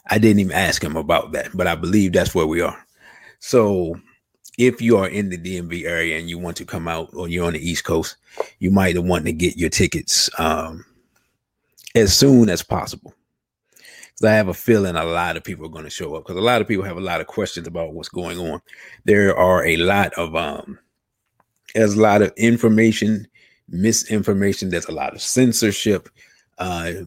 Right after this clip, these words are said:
as we know, you pretty much can't talk about covid nineteen without, on social media without either, uh, a label being slapped up saying, uh, you need to go to the C D C website for information,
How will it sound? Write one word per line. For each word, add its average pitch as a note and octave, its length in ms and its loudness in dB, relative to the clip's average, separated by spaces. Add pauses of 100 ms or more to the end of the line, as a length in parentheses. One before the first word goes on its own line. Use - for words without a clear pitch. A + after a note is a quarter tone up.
(100)
as B2 220 4
we A2+ 120 6
know, G#2 160 4
you G2 160 0
pretty D#3+ 280 4
much G2 260 2
can't F#2+ 240 -2
talk F2 220 -4
about D2+ 380 -4 (220)
covid F2 360 -6
nineteen E2+ 500 -6
without, E2+ 400 -8 (120)
on F#2+ 140 -2
social G#2+ 340 4
media E2+ 300 -2
without D#2+ 380 -4
either, E2+ 500 -2 (580)
uh, E2 300 -6
a F2 100 -2
label A2+ 400 6
being G2+ 200 2
slapped G2+ 420 0
up F#2 200 -2
saying, E2+ 520 -6 (720)
uh, E2+ 440 -4
you G2 140 0
need G2+ 180 0
to - 60 -12
go F2+ 340 0 (920)
to G#2+ 280 4
the F2+ 100 -2
C A#2 240 4
D G2+ 140 2
C F#2 300 0
website E2+ 560 -4
for F2 180 -4
information, E2 680 -8